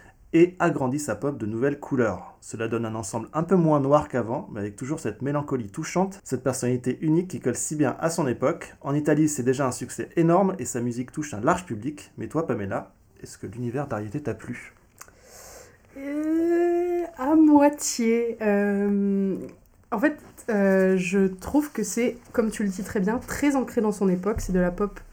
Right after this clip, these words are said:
Speaker 2: très actuelle. Moi, j'ai aucune approche de la pop italienne. Euh, je, voilà, donc,
Speaker 1: Tu
Speaker 2: euh,
Speaker 1: n'as pas écouté mon podcast sur la
Speaker 2: <laughs>
Speaker 1: pop italienne.
Speaker 2: Je suis désolée. Oui, je, je, voilà, j'ai du,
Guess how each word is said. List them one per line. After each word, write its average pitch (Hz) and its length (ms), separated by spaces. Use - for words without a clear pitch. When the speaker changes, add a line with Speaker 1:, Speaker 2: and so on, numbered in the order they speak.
Speaker 2:
très 220 320
actuelle. 220 540
Moi, 196 160
j'ai 185 260
aucune 226 380
approche 208 560
de 185 80
la 170 100
pop 180 260
italienne. 185 520
Euh, 165 500
je, 160 520
voilà, 165 240
donc, 165 260
Speaker 1:
Tu 160 80
Speaker 2:
euh, 151 40
Speaker 1:
n'as 156 100
pas 139 80
écouté 135 260
mon 120 80
podcast 143 380
sur 131 80
la - 60
Speaker 2:
<laughs> - 0
Speaker 1:
pop 285 100
italienne. - 240
Speaker 2:
Je 392 60
suis 392 180
désolée. 285 420
Oui, 233 160
je, 202 320
je, 180 280
voilà, 185 280
j'ai 175 200
du, 185 300